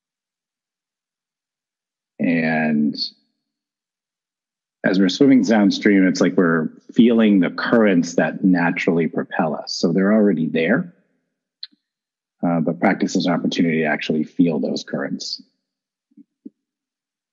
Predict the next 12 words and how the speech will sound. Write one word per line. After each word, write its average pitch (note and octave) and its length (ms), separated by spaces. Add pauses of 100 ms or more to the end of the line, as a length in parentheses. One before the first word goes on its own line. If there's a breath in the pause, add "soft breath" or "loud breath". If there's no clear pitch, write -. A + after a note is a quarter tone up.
(160)
And E2+ 680 (220)
when G2 220
we're F2+ 340
in D#3 320
the D3+ 100
flow F#2+ 340
like E2 300
this, - 540 (580)
uh, D#2 380 (260)
practice G#2 520
is E2 260
easy A2+ 640